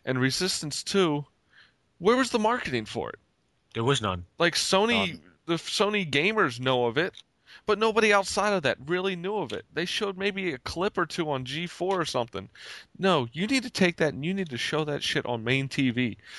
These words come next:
Speaker 1: You need to take Killzone right now and do that. There's not enough Killzone coverage going on. This is a problem that Sony has. They don't wanna spend the money for marketing and then wonder why these games aren't selling that well and they're laying people off.
Speaker 2: Oh, yeah.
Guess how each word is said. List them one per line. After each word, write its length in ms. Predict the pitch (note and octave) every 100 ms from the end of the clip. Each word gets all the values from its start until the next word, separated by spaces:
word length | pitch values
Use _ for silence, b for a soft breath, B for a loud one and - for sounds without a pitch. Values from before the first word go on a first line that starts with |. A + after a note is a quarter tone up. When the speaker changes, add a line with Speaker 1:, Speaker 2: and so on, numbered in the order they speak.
| B
Speaker 1:
You 140 | - F#3
need 140 | G#3+
to 80 | D#3
take 240 | - B2+
Killzone 460 | - F3+ E3 E3 D#3+
right 200 | D#3 D3
now 280 | D3 F3 B2+
and 120 | A2+
do 140 | A#2
that. 160 | G#2 -
There's 180 | D3 E3+
not 160 | F3
enough 240 | E3+ E3 -
Killzone 600 | F#3+ F#3+ E3 A#2+ G#2+ G#2 _ _ -
coverage 340 | C#3+ A#2+ A2+
going 240 | - A2+ G#2+
on. 200 | G2+ F#2+ _ B B B B B B
This 160 | - F#3+
is 120 | G3+
a 40 | F#3+
problem 280 | - E3+
that 100 | D#3+
Sony 260 | D3 D#3 C#3+
has. 200 | C#3+ C3
They 100 | A#2
don't 140 | C#3+ F3+
wanna 140 | F#3+
spend 260 | - E3 D3+
the 40 |
money 180 | C3+ C3
for 160 | - A2+
marketing 500 | A2+ B2+ A#2 G2+ A2 B B
and 160 | B2+ C#3
then 200 | D#3 C3+
wonder 400 | C#3+ F3+ D#3 C3
why 240 | B2 B2
these 180 | B2 A#2+
games 300 | C3 C#3 C#3+
aren't 160 | C3+ C3
selling 360 | C3+ B2 G2+
that 140 | F#2+ C2
well 220 | A2+ A#2
and 100 | A#2
they're 80 | A#2
laying 300 | B2+ C#3 B2+
people 360 | C#3+ C3+ A2+
off. 380 | C3 B2 - - _ _ _ _ _ _ _ _ _ -
Speaker 2:
Oh, 160 | F2 -
yeah. 260 | G2 E2+